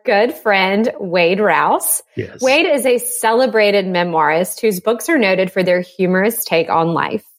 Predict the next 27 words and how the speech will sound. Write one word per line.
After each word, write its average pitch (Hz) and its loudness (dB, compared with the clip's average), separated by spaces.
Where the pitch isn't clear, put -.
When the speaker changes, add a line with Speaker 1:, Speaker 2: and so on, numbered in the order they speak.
Speaker 1:
Under 262 2
his 349 0
pen 277 0
name, 294 2
Viola 208 2
Shipman, 180 -2
Wade 190 2
has 208 -2
now 180 0
written 165 -2
six - -6
novels 170 0
and 196 -2
has 208 0
created 202 0
legions 277 2
of 247 -2
fans 147 -2
who 190 -2
relate 190 2
to 220 -6
his 190 -4
recurring 202 0
themes 170 -2
of - -20
friendship, 214 -2
family, 160 0